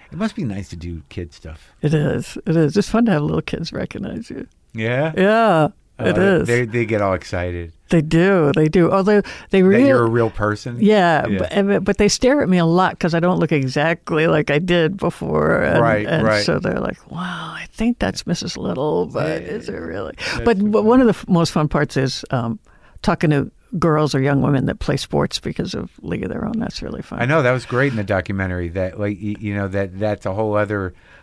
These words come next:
Speaker 1: sort of result of that movie that you couldn't
Speaker 2: Yeah.
Speaker 1: anticipate.
Speaker 2: No,
Speaker 1: Yeah, yeah,
Speaker 2: no.
Speaker 1: like, I got into sports be-, you know.
Speaker 2: Yeah, that's very cool.
Speaker 1: Well, you're doing great work. I certainly liked working with you on Glow. I'm
Speaker 2: I love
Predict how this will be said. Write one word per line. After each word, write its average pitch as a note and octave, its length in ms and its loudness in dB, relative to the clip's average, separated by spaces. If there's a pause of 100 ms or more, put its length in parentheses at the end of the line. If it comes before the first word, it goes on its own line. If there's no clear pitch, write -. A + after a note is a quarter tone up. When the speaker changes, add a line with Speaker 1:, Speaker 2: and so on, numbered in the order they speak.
(160)
Speaker 1:
sort A2+ 240 -4
of G2 200 -6 (560)
result A2+ 520 0
of F#2 140 -2
that F2 220 -8
movie F2+ 280 -8
that F2 160 -6
you G#2 120 2 (100)
couldn't G#2+ 180 0
Speaker 2:
Yeah. G2 60 -2
Speaker 1:
anticipate. F2+ 640 -6
Speaker 2:
No, A#3+ 520 6
Speaker 1:
Yeah, D3+ 160 4
yeah, C#4 240 4
Speaker 2:
no. C#3+ 80 2
Speaker 1:
like, - 180 -2
I G2+ 120 -2
got G2+ 220 0
into G2 220 -6
sports G#2+ 340 -8
be-, F#2+ 240 -14
you F#2 180 -8
know. D#2 200 -10
Speaker 2:
Yeah, G#3 400 4 (400)
that's F#3 200 -2
very - 240 -4
cool. - 300 -8 (640)
Speaker 1:
Well, D#3+ 360 2
you're C#3+ 160 0
doing F3 240 2
great D3 180 4
work. C3+ 440 2
I C3 180 2
certainly B2+ 400 -2
liked A#2 240 0
working A#2 340 -4
with A#2 140 -4
you A#2+ 220 -4 (160)
on G2+ 200 -2
Glow. G2+ 560 0
I'm G2 140 -2
Speaker 2:
I F3 120 2
love F#3+ 100 4